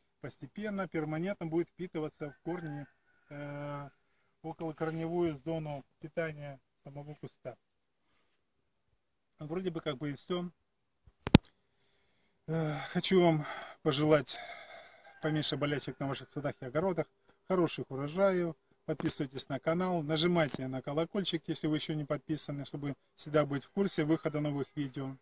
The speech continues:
Всем пока! Вот такой вот запас у меня есть. Это Топсин М, как я говорил, Медян Экстра, контактник,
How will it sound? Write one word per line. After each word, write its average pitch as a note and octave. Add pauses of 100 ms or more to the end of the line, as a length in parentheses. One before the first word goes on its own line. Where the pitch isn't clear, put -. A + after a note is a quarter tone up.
(1120)
Всем G#3+
пока! F3 (920)
Вот C#3+
такой D3
вот B2+
запас C3+ (160)
у B2+
меня B2+
есть. A2+ (2000)
Это C3
Топсин A#2
М, G#3
как -
я F3+
говорил, D3+ (140)
Медян B2+
Экстра, F3+ (600)
контактник, D3+